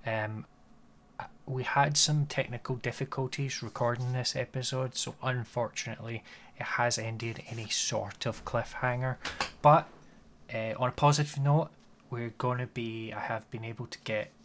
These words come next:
uh, Doctor Julie Highfield to agree to record a second episode or part with me, which will finish off this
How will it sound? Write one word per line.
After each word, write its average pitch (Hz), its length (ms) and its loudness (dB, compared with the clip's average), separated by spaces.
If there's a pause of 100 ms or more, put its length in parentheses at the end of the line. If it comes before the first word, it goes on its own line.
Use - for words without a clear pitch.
(220)
uh, 104 360 -8
Doctor - 260 -8
Julie 107 320 -8
Highfield 104 680 -6 (800)
to 104 680 -10
agree 107 260 -10
to - 160 -12
record 117 460 -2
a 107 40 -6
second 139 600 0 (340)
episode 127 580 -2
or 107 160 -14
part - 520 2 (520)
with 117 240 -2
me, 127 240 0
which 113 320 -6
will 107 320 -4
finish 110 420 -4
off 104 200 -4
this - 300 -2